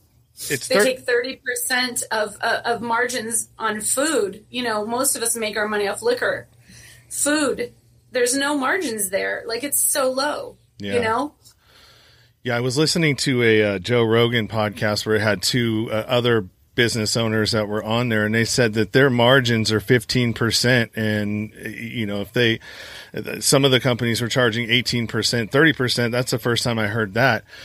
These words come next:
Speaker 1: So it's literally costing you money to stay open,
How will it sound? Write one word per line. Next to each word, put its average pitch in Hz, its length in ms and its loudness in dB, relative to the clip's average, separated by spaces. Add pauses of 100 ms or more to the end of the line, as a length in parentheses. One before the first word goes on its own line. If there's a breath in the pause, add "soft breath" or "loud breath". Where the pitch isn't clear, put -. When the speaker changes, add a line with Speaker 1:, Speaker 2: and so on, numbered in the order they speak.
(140)
Speaker 1:
So - 160 2
it's 156 180 0
literally 147 600 4
costing 165 640 0
you 135 160 -2
money 127 560 -4 (640)
to 151 140 -2
stay 127 340 2
open, 87 500 -4